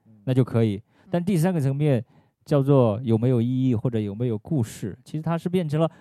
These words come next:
Speaker 2: 这个瞬间变成了是，其实是业主或者是它的使用者去一点一点去添加的。当然因为我的书店都是我自己去做了前，就是把一二三贯穿起来。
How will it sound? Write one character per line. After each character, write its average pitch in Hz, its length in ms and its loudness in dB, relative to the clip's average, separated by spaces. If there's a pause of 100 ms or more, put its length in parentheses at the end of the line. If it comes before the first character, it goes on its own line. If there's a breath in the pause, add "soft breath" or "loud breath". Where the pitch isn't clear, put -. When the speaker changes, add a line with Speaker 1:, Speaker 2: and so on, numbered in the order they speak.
(160 loud breath)
Speaker 2:
这 233 160 -2
个 151 100 0
瞬 165 240 0
间 151 180 0
变 165 160 0
成 135 220 -4
了 139 140 0
是， 120 460 -4 (340 soft breath)
其 - 140 -8
实 143 160 -4
是 143 240 -2
业 214 240 2
主 - 180 -12 (200)
或 165 120 2
者 131 80 -4
是 147 80 -6
它 139 140 -4
的 226 80 0
使 - 280 -4
用 220 240 4
者 113 280 -6 (180 soft breath)
去 - 140 -4
一 208 120 -2
点 135 200 -4
一 156 40 -4
点 131 160 -6
去 135 120 -6
添 147 240 -6
加 175 240 -4
的。 117 140 -6 (300 soft breath)
当 175 100 2
然 170 80 0
因 202 140 4
为 139 160 6 (120)
我 113 260 0
的 127 100 2
书 156 240 0
店 151 200 -4
都 135 180 -2
是 131 120 -6
我 101 200 -4
自 135 180 -6
己 107 160 -8
去 120 200 -4
做 123 200 0
了 104 140 -4
前， 113 380 -10
就 139 120 -6
是 120 100 -4 (400)
把 139 120 2
一 127 120 -2
二 139 100 0
三 147 200 -6
贯 156 200 0
穿 147 240 -4
起 143 180 -10
来。 110 180 -16